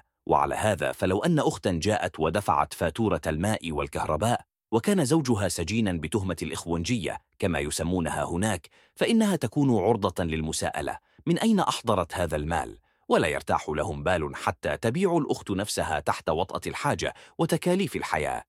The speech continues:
فهل هذا هو السجن الذي يريدنا جوات سعيد وتلميذه خالص جلبي أن نسارع بالذهاب إليه بأنفسنا، حتى نجعل السجن مدرسة ترتقي فيها أفهام الإخوة ومجالا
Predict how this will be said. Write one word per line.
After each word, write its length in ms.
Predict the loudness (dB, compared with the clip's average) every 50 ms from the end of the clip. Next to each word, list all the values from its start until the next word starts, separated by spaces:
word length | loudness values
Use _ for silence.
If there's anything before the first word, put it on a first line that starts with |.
| _ _ _ _ _ _ _
فهل 280 | _ 0 2 4 4 4
هذا 240 | 2 2 2 0 0
هو 180 | 0 0 -2
السجن 400 | -2 -2 -2 -2 -2 0 0 -2
الذي 320 | -2 0 -2 -4 -4 -4 -4
يريدنا 500 | -2 0 0 0 0 0 -2 -2 -2 -2
جوات 380 | 0 0 0 0 -2 0 -2
سعيد 500 | -2 0 2 2 2 2 2 0 -2 -2
وتلميذه 760 | 0 0 0 0 -2 -4 -2 0 0 0 0 0 -2 0 -2 -2
خالص 460 | -2 0 2 2 2 2 0 -2 -4 -4
جلبي 600 | -4 -4 0 0 2 2 2 -2 -4 -8 -12 -14 -16 -20 -20 -6 0 4
أن 120 | 4 4
نسارع 460 | 4 4 2 2 2 2 2 0 0
بالذهاب 440 | -2 -4 -6 -4 -2 0 0 -2 -2
إليه 400 | -4 -4 -2 -2 -2 -2 -4 -6
بأنفسنا، 640 | -6 -4 -6 -6 -6 -6 -6 -4 -2 -2 -2 -2 -4 -6 -12 -20 _ _
حتى 300 | -8 -8 0 0 2 2
نجعل 320 | 2 2 2 0 0 0
السجن 400 | -2 -4 -4 -4 -2 -2 -2 -2
مدرسة 360 | -2 -2 0 -2 -2 -2 -4
ترتقي 640 | -4 -4 -4 -4 -4 -6 -4 -2 -4 -4 -2 -4 -6
فيها 420 | -4 -2 -2 0 0 0 -2 -2
أفهام 340 | -6 -8 -4 -2 0 0 0
الإخوة 460 | 0 -2 -2 -8 -6 -2 -2 -2 -2 -2 -8 -20 -20 -4 _
ومجالا 640 | 2 4 4 4 4 2 2 4 2 2 2 0